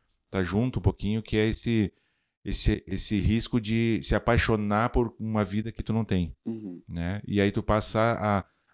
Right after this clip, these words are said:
Speaker 1: a vida inteira olhando uma vida que tu queria ter e descontente com aquilo que tu tem hoje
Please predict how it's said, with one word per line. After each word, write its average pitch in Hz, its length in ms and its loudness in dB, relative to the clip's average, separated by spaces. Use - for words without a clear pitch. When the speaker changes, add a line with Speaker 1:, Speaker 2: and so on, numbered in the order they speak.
Speaker 1:
a - 40 2
vida 123 260 0
inteira 127 580 2
olhando 131 840 2
uma 117 160 4
vida 117 220 2
que - 80 0
tu - 80 -8
queria 113 240 2
ter 120 500 0
e 117 380 -2
descontente 120 680 2
com 113 100 -2
aquilo 107 260 -2
que - 60 -20
tu - 100 -16
tem 104 220 0
hoje 113 460 0